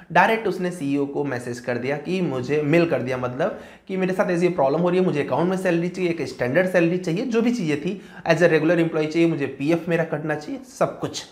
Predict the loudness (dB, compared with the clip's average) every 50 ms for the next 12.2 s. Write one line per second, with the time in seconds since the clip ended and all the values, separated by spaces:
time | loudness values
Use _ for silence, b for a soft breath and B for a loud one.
0 | -20 _ -18 -12 -8 -4 -2 -2 -2 -4 -6 -10 -12 -12 -12 -12 -12 -12 -16 -20
1 | -20 -20 -20 _ -20 B B B B B B B B B B 4 4 6 6 4
2 | 2 2 2 2 2 4 4 4 2 2 -2 -2 -2 -2 0 0 0 0 -2 -4
3 | -6 -6 -8 -8 -4 -2 0 0 0 -2 -4 -2 -2 0 0 0 0 2 0 0
4 | 0 -2 -6 -4 -4 -4 -2 -2 -2 -2 -2 -2 -2 -2 -2 -2 0 2 2 2
5 | 4 2 2 2 0 -2 -2 -4 -6 -6 -4 -2 -2 -2 0 0 0 2 2 2
6 | 2 2 0 0 0 -2 -2 -4 B B B B B B B -2 2 2 4 4
7 | 2 4 2 2 2 2 2 2 2 2 2 2 0 -2 -2 -2 -2 -2 -4 -4
8 | -6 -4 -4 -6 -6 -8 -4 -2 0 0 0 -2 -2 -6 -4 -2 0 0 2 0
9 | 0 -2 -2 -4 -4 -4 -6 -6 -6 -6 -6 -6 -4 -4 -2 -2 -2 -2 -4 B
10 | B B B B -6 -2 0 2 2 2 2 0 -2 0 2 4 4 4 2 0
11 | -4 -4 -2 0 0 0 0 -2 -2 0 0 0 0 0 0 0 0 -2 -4 -2
12 | -2 -2 -4 -4